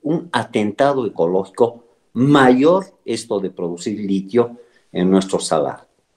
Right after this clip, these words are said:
¿Qué es lo que había? Había un proceso de desarrollo tecnológico en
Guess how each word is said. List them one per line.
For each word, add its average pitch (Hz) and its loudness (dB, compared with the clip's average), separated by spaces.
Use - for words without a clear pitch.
¿Qué 214 8
es 208 2
lo 175 2
que 185 -2
había? 175 -6
Había 160 -2
un 190 2
proceso 170 -2
de 107 -4
desarrollo 131 -2
tecnológico 90 0
en 101 0